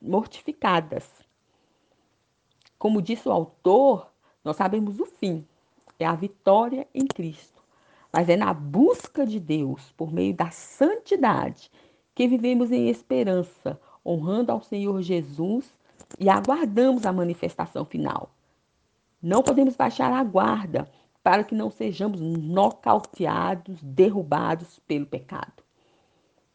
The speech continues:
Busque as coisas de Deus por meio da santidade de vida,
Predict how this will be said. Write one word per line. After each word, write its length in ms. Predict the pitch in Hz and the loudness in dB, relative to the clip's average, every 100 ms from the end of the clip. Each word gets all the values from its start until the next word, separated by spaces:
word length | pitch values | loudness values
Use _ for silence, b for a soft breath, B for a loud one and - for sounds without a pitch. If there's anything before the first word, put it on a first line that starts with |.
| _ _ _ _ _ | _ _ _ _ _
Busque 460 | 180 330 415 - 202 | 4 4 4 0 -6
as 160 | 202 | -6
coisas 560 | - 170 156 147 156 143 | -6 -2 0 -2 -10 -12
de 100 | 143 | -10
Deus 400 | 139 190 220 208 | 0 2 2 -2
por 160 | - 202 | -6 -4
meio 180 | 214 | -2
da 120 | 208 208 | -4 -6
santidade 500 | 226 220 226 214 196 | -8 -6 0 0 0
de 160 | 233 | -4
vida, 600 | 190 185 214 180 151 135 | -4 -4 -4 -2 -2 -2